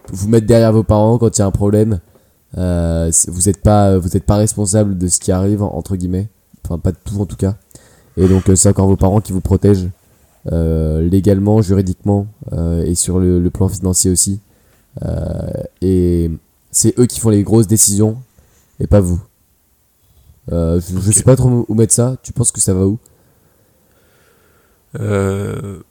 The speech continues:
Speaker 2: bah, en fait, ça dépend de l'âge, quoi. Euh, évidemment, il y a un, si vous êtes enfant, en fait, il y a pas d'autres options que,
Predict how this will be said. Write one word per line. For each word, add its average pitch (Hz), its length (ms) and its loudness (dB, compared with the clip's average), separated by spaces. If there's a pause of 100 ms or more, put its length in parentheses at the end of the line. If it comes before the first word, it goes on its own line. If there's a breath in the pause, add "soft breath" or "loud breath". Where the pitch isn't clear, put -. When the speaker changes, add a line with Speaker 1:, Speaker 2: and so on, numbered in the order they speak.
Speaker 2:
bah, 107 100 0
en 104 40 0
fait, 123 160 0
ça 113 100 -4
dépend 101 240 -4
de 101 80 -6
l'âge, 104 300 -6
quoi. - 160 -20 (540 soft breath)
Euh, 92 340 -6
évidemment, 101 400 -8
il 107 100 -4
y 95 40 -4
a 90 80 -6
un, 101 240 -10 (200)
si - 380 -6
vous 110 160 -6
êtes 104 120 -4
enfant, 110 460 -8
en 104 80 -16
fait, - 240 -10
il 98 60 -6
y 101 60 -4
a - 60 -4
pas 95 140 -4
d'autres 95 600 -6
options 104 360 -6
que, 95 380 -8